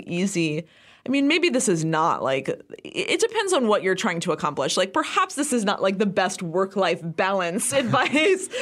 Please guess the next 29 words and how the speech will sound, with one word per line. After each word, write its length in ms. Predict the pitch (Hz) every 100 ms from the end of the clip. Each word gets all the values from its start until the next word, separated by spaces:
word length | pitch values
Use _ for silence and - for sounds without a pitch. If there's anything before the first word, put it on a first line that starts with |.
| 494 427 214
right? 340 | 214 214 247
It's 220 | 202 226
like, 160 | 254 240
"Oh, 260 | - 294 311
make 180 | 285 320
sure 140 | 339 294
you're 240 | 262 -
always 460 | 208 208 202 202 190 127 -
feeling 240 | 208 180
a 60 | 175
little 220 | 165 156
uncomfortable 520 | 165 160 156 160 147
and 80 | 151
a 40 |
little 240 | 143 139 139
on 260 | 147 147
edge." 300 | 131 135 151
But 120 | 185
it's 120 | 196 196
actually, 340 | 330 - 381 381 - _ _
pr-, 200 | - 254 -
like, 180 | 202 202
whenever 380 | 208 220 233 220
I 160 | 202
feel 420 | 202 208 185 180 -
comfortable 540 | - 180 190 175 165 -
in 160 | 165
a 40 | 165
position, 640 | 175 165 170 175 165